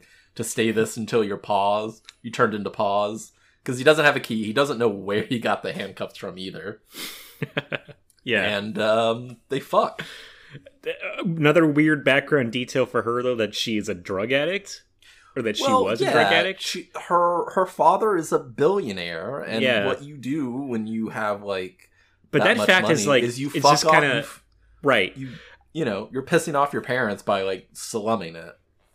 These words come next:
Speaker 2: It is just a strange way to reveal that she, like, apparently was addicted to drugs at some point. Like,
Speaker 1: Right.
Speaker 2: uh,
Speaker 1: She knew unsavory people.
Speaker 2: Yes.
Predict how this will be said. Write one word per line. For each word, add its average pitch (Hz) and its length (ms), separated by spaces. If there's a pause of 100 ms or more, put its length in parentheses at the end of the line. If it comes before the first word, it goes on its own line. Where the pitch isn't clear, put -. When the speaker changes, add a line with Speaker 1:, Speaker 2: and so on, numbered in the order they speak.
(120)
Speaker 2:
It 190 120
is 226 100
just 214 160
a 151 60
strange 131 340
way 120 80
to 110 80
reveal 101 300
that 92 160
she, 101 240
like, 92 320
apparently 92 420
was 90 160
addicted 90 360
to 87 40
drugs 87 340
at 92 60
some 87 240
point. 85 440 (340)
Like, 92 280
Speaker 1:
Right. 82 360 (280)
Speaker 2:
uh, 107 200
Speaker 1:
She 95 80
knew - 200
unsavory 113 680
people. 87 480
Speaker 2:
Yes. - 500